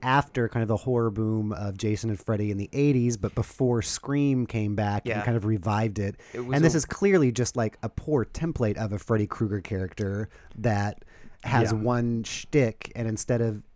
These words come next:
Speaker 1: I mean, his, all his dialogue in the entire movie, we'll play this at the end, is just Doctor puns.
Speaker 3: It's,
Speaker 1: There's
Speaker 3: yeah.
Speaker 1: nothing
Speaker 2: Almost.
Speaker 1: else. Oh, is
Speaker 2: I,
Speaker 1: there
Speaker 2: I th-,
Speaker 1: one?
Speaker 2: I thought, I,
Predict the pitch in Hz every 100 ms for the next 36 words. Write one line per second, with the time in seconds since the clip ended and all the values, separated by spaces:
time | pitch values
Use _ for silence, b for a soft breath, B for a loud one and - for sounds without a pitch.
0 | - 131 127 151 139 127 - - 147 170
1 | 180 180 139 139 147 143 120 117 123 131
2 | 117 117 123 113 104 - 127 113 107 104
3 | 113 113 107 120 101 87 113 123 117 -
4 | - - 131 113 - 98 95 78 80 -
5 | - 127 - - - 120 92 117 131 135
6 | 147 143 117 107 107 - 110 92 - 135
7 | 127 131 123 123 127 135 113 120 - _
8 | - 143 156 - 127 127